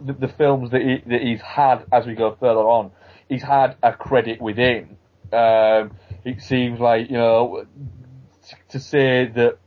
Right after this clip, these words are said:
thematically you didn't like the ideas that were in this one for those reasons, and then to attach your name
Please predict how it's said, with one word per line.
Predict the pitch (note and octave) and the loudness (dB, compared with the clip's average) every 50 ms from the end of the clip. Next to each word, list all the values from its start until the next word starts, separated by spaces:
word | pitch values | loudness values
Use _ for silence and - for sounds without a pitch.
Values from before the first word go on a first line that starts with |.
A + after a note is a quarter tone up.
| _ _ - _ _ _ _ _ _ _ _ _ _ _ _ _ _ _ | _ _ -20 _ _ _ _ _ _ _ _ _ _ _ _ _ _ _
thematically | - C#3 C3 B2+ B2+ B2+ - B2 A#2 - - B2+ A#2+ A2+ A2 A#2 - | -4 -2 0 2 0 0 0 -2 -8 -6 -6 -6 -4 -4 -4 -6 -8
you | A#2+ A#2 | -10 -8
didn't | G#2 B2+ A#2+ A#2 A#2+ | -6 -6 -6 -6 -2
like | - A#2 A2+ A#2 A2+ | 2 2 2 2 2
the | A2+ A2+ | 2 2
ideas | A2+ A2+ G#2+ A2+ A#2+ A#2 A2+ A2+ A2 | 2 2 2 0 -2 0 0 -2 -2
that | - B2+ A#2+ | -4 -6 -2
were | A#2 A2 | -2 -2
in | A2 A2 G#2+ | -2 -2 0
this | A#2+ A#2+ A2+ - - | 0 0 0 -4 -6
one | - G#2+ E2+ D#2 E2 - _ _ _ _ - | -2 -2 -2 -2 -4 -10 _ _ _ _ -8
for | A#2 | -6
those | G#2 A2 A2+ G#2+ G#2+ G#2 G2+ | -2 2 2 2 4 2 0
reasons, | G#2 A2 A#2 A#2+ A#2+ A#2+ A2 G#2+ A2 G#2 G#2 G2+ - | -2 -2 -2 -2 -2 -2 -4 -4 -8 -8 -8 -4 0
and | A2 G#2+ G#2+ G#2+ A2 | 0 0 0 0 -2
then | A#2+ A2+ A2+ A2+ A2 | 0 0 0 -4 -4
to | - A2+ | -4 -4
attach | G#2+ - - A#2+ A2 - _ - - | -4 0 0 0 0 0 _ -10 -10
your | A2 G#2 | -8 -4
name | G#2+ G#2+ G#2 G#2 G#2 G#2 G#2 G2+ | -2 0 0 0 0 -2 -4 -8